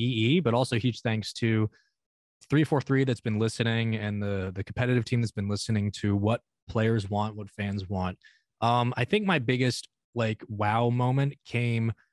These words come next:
twenty nineteen, in the start of it in January. We had a, it was at the time when H C S was, it was kind of in this weird, like, purgatory between we're almost ready to get back into things, but not quite.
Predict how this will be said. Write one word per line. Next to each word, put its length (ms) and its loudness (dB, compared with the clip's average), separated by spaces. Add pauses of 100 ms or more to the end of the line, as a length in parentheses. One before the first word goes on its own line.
(540)
twenty 300 0
nineteen, 720 0
in 60 -4
the 80 -2
start 340 0
of 80 0
it 120 2
in 100 -2
January. 600 0
We 180 -2
had 300 0
a, 400 -2 (340)
it 60 0
was 160 2
at 80 -2
the 80 0
time 360 2
when 140 4
H 320 -2
C 180 0
S 300 0
was, 640 0 (640)
it 140 -8
was 220 -6
kind 460 2
of 180 2
in 260 0
this 220 0
weird, 800 2
like, 400 -2 (480)
purgatory 760 0
between 640 2
we're 160 0
almost 400 2
ready 240 2
to 40 0
get 160 0
back 280 -2
into 100 0
things, 340 -2
but 200 -6
not 260 -2
quite. 400 0